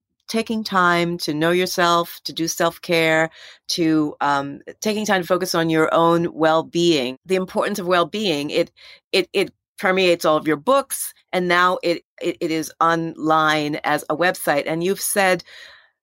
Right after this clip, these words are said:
"To me, our well-being is not a luxury, it's an investment. It's about seeing self-care for what it really is, a non-negotiable necessité." And I will say two things. First of all, I, I love that. And I also love that it's necessité because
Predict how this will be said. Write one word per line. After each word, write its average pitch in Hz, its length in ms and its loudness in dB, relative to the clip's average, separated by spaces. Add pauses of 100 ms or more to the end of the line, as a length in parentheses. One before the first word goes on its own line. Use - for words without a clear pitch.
"To 233 140 -2
me, 247 500 2
our 190 200 4
well-being 226 580 2
is 180 120 -2
not 190 300 2
a 214 60 0
luxury, 160 580 0
it's 170 160 -4
an 170 80 -2
investment. 156 760 -4 (140)
It's - 160 -8
about 156 320 0
seeing 220 360 -2
self-care 202 680 0
for 180 140 0
what 165 180 2
it 160 100 0
really 190 480 0
is, 131 380 -2
a 160 80 0
non-negotiable 175 1080 2
necessité." 156 880 -2 (420)
And 185 140 4
I 190 80 2
will 196 140 2
say 202 200 2
two 294 260 0
things. 151 300 -2
First 226 220 0
of 175 120 -2
all, 165 180 4
I, 160 200 2 (160)
I 156 100 2
love 185 320 0
that. 160 220 2
And 170 140 -2
I 170 40 2
also 190 240 0
love 165 200 2
that 156 100 -6
it's 151 140 -8
necessité 160 680 -2
because 156 380 -6